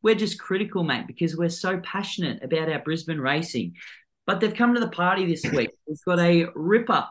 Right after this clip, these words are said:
Speaker 1: Ladbrokes punter assist B M ninety over the thousand. The Bopper finally returns. Boom Nova is in that. Robiquitous.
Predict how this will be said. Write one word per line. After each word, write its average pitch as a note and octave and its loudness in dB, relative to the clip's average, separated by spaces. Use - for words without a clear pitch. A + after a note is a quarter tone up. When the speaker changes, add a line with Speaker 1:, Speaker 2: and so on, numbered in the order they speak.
Speaker 1:
Ladbrokes F3 0
punter G#3 0
assist E3+ 0
B E3 4
M C#3+ 0
ninety C3+ -2
over A3 2
the A3 4
thousand. D#3+ 4
The E3 2
Bopper - 0
finally G#3 2
returns. E3 -2
Boom F3 6
Nova G3 4
is C#3+ -4
in C#3+ 0
that. A#2 0
Robiquitous. F3 2